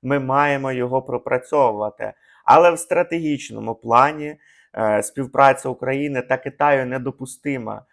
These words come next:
Ми цивілізаційно знаходимось на різних полюсах. Наша ідеологія, наші цінності різняться просто колосально. Е,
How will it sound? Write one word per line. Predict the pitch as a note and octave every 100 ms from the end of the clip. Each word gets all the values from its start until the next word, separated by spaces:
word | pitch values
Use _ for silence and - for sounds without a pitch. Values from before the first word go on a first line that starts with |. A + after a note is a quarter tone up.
| _ -
Ми | D3 F3
цивілізаційно | F3 D#3+ D#3 C#3+ D#3 D#3 E3 F3 D#3 C#3
знаходимось | B2+ B2 - D#3 B2+ B2 B2 -
на | B2 B2+
різних | C3+ A#2+ B2 B2
полюсах. | - A#2 B2 - C3+ A#2 A2 - _ _ -
Наша | C3 D3 C#3+ D3 C3
ідеологія, | C3+ B2 C3 B2+ B2 C3+ C#3 C#3 B2 A2+
наші | A#2 C3 - C3
цінності | - D3 D3 B2 B2 - A#2+ - _ _
різняться | - B2 C3 A#2+ B2+ C#3 C#3 - B2
просто | - B2 C3+ - -
колосально. | - B2 A#2+ A#2 - C#3 A#2 A2
Е, | A2